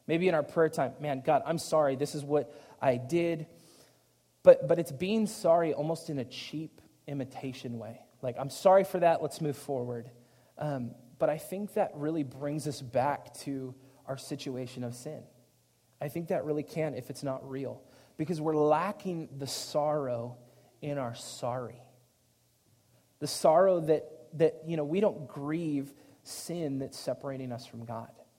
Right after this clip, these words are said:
So there's almost this, in real repentance, there's this moment of grief that we're sharing with God, that, man, real repentance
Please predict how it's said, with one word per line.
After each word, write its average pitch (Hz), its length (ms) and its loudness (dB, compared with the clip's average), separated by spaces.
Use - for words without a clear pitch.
So 180 140 -4
there's 170 160 0
almost 233 280 2
this, 180 120 -6
in 147 260 -4
real 185 240 4
repentance, 170 640 -6
there's 151 200 -4
this 143 200 -8
moment 160 500 0
of 127 220 -16
grief 139 520 -6
that 151 100 0
we're 143 120 -4
sharing 156 360 -2
with 135 200 -6
God, 135 320 -2
that, - 180 -2
man, 151 320 -2
real 165 440 6
repentance 170 920 -6